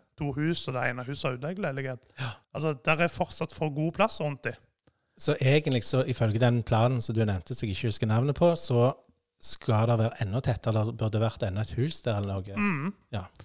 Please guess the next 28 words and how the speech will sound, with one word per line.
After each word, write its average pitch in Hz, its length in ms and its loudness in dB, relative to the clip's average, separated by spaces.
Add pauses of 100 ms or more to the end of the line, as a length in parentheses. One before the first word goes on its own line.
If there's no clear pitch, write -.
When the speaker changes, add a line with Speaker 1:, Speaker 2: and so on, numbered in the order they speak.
(120)
Speaker 1:
Så 170 120 -4
det 175 80 0
skulle 202 240 4
ha 190 80 6
vært 165 320 2
enda 147 160 -6
tettere, 160 560 0
men, 147 400 -4
men 151 180 -6 (300)
nå 165 240 0
får 156 140 -4
vi 151 100 -6
på 160 80 -6
en 139 80 -4
måte 151 100 -2
klager 135 380 0
for 147 100 -8
det 135 140 0
at 143 180 -4
det 139 140 -6
blir 135 180 -2
for 135 140 -6
tett 151 240 -2
å 127 80 -10
ta 143 160 -2
utsikten 175 400 -6
til 151 100 -10
folk. 123 300 -6